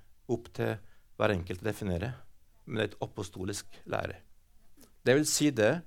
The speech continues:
at her kan du ha mange ulike meninger, men hva som blir sagt og forkynt som det vi tror på, avgjøres ikke i plenum eller en generalforsamling eller et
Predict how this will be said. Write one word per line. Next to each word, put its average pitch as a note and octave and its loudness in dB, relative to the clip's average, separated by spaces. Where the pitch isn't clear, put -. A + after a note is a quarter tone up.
at C3 0
her D3+ 6
kan D#3+ 4
du D3+ 2
ha C#3 0
mange D3 2
ulike B2 0
meninger, A#2 2
men C3+ 4
hva B2 8
som C3+ 0
blir A#2 2
sagt - 0
og A2 -4
forkynt B2 -2
som A#2+ -2
det A2+ 6
vi A#2 -2
tror G2 -2
på, D3 4
avgjøres F#2+ 4
ikke - -6
i G2 -2
plenum F#2+ -2
eller F#2+ 0
en F#2 -4
generalforsamling F#2 -6
eller F2+ -2
et - -18